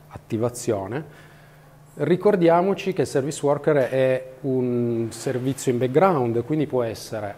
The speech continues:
idle, cioè inattivo, o attivo. Nel momento in cui io, per esempio, visito per la prima volta un sito,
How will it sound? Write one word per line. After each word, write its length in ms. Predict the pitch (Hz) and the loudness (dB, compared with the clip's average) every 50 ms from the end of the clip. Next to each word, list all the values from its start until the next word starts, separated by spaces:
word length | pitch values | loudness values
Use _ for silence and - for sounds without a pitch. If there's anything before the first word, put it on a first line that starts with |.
| - | -4
idle, 540 | - 131 123 120 131 139 160 185 208 220 226 - - - - - - - - - - - - - | -2 0 0 0 0 0 -2 -2 -2 -2 -4 -8 -12 -18 -20 -20 -20 -20 -20 -20 -20 -20 -20 -20
cioè 380 | - - - 117 113 107 101 95 - - - - - - 139 127 117 - | -12 -8 -6 -4 -4 -4 -6 -10 -14 -18 -20 -20 -20 -18 -18 -18 -12 -8
inattivo, 840 | 147 131 123 131 127 131 - - 120 110 107 110 120 160 185 180 - - - - - - - - | -6 -4 -4 -4 -6 -8 -10 -8 -6 -6 -4 -4 -6 -6 -8 -8 -12 -18 -20 -20 -20 -20 -16 -2
o 400 | - 165 180 175 180 - - - - - - - - - - - | 0 0 0 0 -2 -8 -16 -20 -20 -20 -20 -20 -20 -20 -12 -10
attivo. 600 | - 110 - - - 117 107 104 101 104 110 110 - - - - - - - - - - - - - - - - - - - - - - - - - - - - - | -10 -10 -10 -10 -10 -8 -8 -8 -8 -10 -12 -12 -16 -20 -20 -20 -20 -20 -20 -20 -20 -20 -20 -20 -20 -20 -20 -20 -20 -20 -20 -20 -20 -20 -20 -20 -20 -20 -20 -12 -4
Nel 200 | 156 165 180 190 | 0 2 2 4
momento 480 | 196 185 180 180 190 190 190 185 180 | 4 4 4 4 4 4 4 2 2
in 160 | 156 139 139 135 | 0 0 0 -2
cui 520 | - 160 165 165 165 160 156 160 151 - | -2 -2 0 2 4 4 2 0 -2 -4
io, 180 | - 151 151 151 | -2 0 0 0
per 140 | 147 139 131 | 0 0 0
esempio, 320 | 131 131 139 131 123 127 | 0 0 0 -2 -2 -2
visito 500 | 127 131 139 165 165 156 151 156 151 151 | -4 -2 -2 -2 0 0 -2 0 0 0
per 140 | 127 131 131 | 0 2 2
la 80 | 131 127 | 0 0
prima 180 | - 143 143 | 2 0 0
volta 300 | 135 131 135 127 - 135 | 0 0 -2 -2 -2 -2
un 100 | 127 120 | -4 -4
sito, 500 | 117 - - 123 117 117 - 170 190 208 | -4 -6 -6 -6 -6 -4 -2 -4 -4 -4